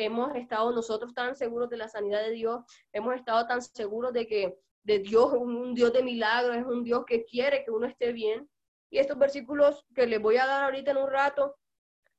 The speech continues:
van a ayudarle en su fe. Y son versículos que, que sería bueno que aunque no tuviera síntomas de nada, usted se los, mm, los, los interiorice para que papá Dios pueda hacer re-, para que esos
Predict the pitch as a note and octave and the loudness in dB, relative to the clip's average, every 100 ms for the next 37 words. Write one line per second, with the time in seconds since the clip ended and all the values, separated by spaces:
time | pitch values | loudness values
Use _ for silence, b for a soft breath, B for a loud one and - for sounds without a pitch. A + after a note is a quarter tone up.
0 | _ _ G#3+ A#3+ C4+ C4 A#3 B3 C4 B3+ | _ _ 2 4 2 2 2 4 2 -4
1 | G#3+ G3 F#3 - _ _ _ _ _ - | -6 -6 -8 -8 _ _ _ _ _ -16
2 | - A3+ A#3+ B3+ B3+ C#4 C4 A#3 G3+ - | -6 -2 -2 -4 -6 -4 -4 -4 -8 -10
3 | _ _ _ _ _ _ _ _ A#3 A#3+ | _ _ _ _ _ _ _ _ -2 0
4 | G#3+ A#3 C4 C#4+ C#4 C#4 D4 D4 B3 A3+ | 0 2 2 4 4 4 0 0 4 6
5 | B3 C4+ B3+ B3 D4 E4+ E4+ F4 F#4+ E4 | 6 6 2 4 4 4 0 0 0 -2
6 | D#4+ D#4+ C#4+ B3 A#3+ C4 D#4 G4 - _ | 0 0 0 0 2 2 2 -4 -12 _
7 | _ _ A#3 A#3 A#3 B3+ C4 C4 C4 _ | _ _ -6 -2 -4 -2 -2 -4 -4 _
8 | _ _ _ A#3 A#3 A3 G#3+ G3 B B | _ _ _ -2 -2 -2 -6 -8 B B
9 | _ _ _ _ _ _ _ _ - A#3 | _ _ _ _ _ _ _ _ -6 4
10 | B3 B3 C#4 C4 C4 C#4+ B3 B3 A#3 A3+ | 4 6 4 6 4 4 4 6 8 6
11 | B3+ A#3+ - - _ _ _ _ A3+ A#3 | 4 -2 -8 -18 _ _ _ _ 0 0
12 | A#3+ A3 A3 G#3 G#3+ - B3 B3+ A#3+ A#3+ | 0 0 2 2 2 2 0 2 2 2
13 | A#3+ B3 A#3 A#3 C#4 | -2 0 -2 0 -2